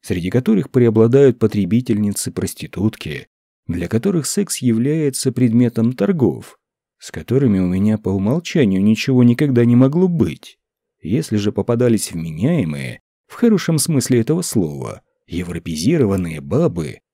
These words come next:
то им было со мной вполне комфортно. Со своей стороны, я уважал их как личностей – и, в отличие от большинства остальных воспитанных бабами мужчин, ничем не напрягал.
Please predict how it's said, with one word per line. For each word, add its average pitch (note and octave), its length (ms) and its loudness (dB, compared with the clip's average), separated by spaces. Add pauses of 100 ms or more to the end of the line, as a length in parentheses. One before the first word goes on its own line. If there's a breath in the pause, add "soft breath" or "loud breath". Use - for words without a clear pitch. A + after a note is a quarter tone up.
(180)
то - 100 -12
им D#2+ 220 -10
было A#2 200 0
со A2+ 160 -4
мной A2+ 220 2
вполне B2+ 520 -4
комфортно. F2 1080 -4 (580)
Со - 220 -6
своей D#2 420 -2
стороны, D2+ 680 -4 (380)
я G3+ 240 0
уважал B2+ 500 2
их A2 140 -2
как - 260 -8
личностей – - 960 -6 (160)
и, F2 160 -6
в D#2+ 80 -8
отличие B2+ 500 0
от G2 80 0
большинства C3 680 2
остальных C3 760 0
воспитанных F#2+ 640 -2
бабами G#2 400 0
мужчин, C3 560 -2 (580)
ничем G#3 480 4
не B2+ 80 10
напрягал. B2 760 2